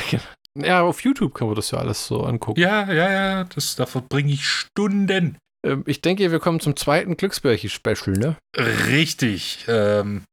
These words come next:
Speaker 2: ach so, haben wir, haben wir den Titel genannt? Das erste Special hieß
Speaker 1: Ähm,
Speaker 2: Die Glücksbärchis im Land ohne Gefühle.
Speaker 1: Ja, ich hab's gesagt. Und das zweite ist
Speaker 2: Ja.
Speaker 1: Glücksbärchis zwei, Judgment Day.
Speaker 2: Genau, die Rückkehr.
Speaker 1: Oder, äh,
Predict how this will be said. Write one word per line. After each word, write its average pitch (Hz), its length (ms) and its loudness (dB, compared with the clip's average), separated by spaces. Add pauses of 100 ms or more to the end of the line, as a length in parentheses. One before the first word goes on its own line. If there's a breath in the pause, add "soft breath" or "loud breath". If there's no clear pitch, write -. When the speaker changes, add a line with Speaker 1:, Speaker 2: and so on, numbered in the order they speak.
Speaker 2:
ach - 80 0
so, 156 260 4
haben 113 180 -2
wir, 113 120 -8 (320)
haben 113 160 -2
wir 139 100 2
den 139 200 -2
Titel 131 260 -4
genannt? 123 580 0 (200)
Das 107 180 0
erste 113 600 0
Special 117 400 -2
hieß 120 240 2
Speaker 1:
Ähm, 123 80 -2
Speaker 2:
Die 104 100 -10
Glücksbärchis 117 720 -2
im 107 140 -2
Land 107 240 0
ohne 107 240 -2
Gefühle. 131 560 0 (180)
Speaker 1:
Ja, 185 80 2 (160)
ich 131 100 0
hab's 120 140 -2
gesagt. - 320 -4
Und 107 120 0
das 113 180 -2
zweite 135 320 2
ist 127 220 2
Speaker 2:
Ja. 135 120 6
Speaker 1:
Glücksbärchis 139 540 0
zwei, 127 440 2
Judgment 101 440 0
Day. 90 220 0 (300)
Speaker 2:
Genau, 123 400 0 (220)
die 117 160 0
Rückkehr. 120 240 2
Speaker 1:
Oder, 131 360 4
äh, 127 200 4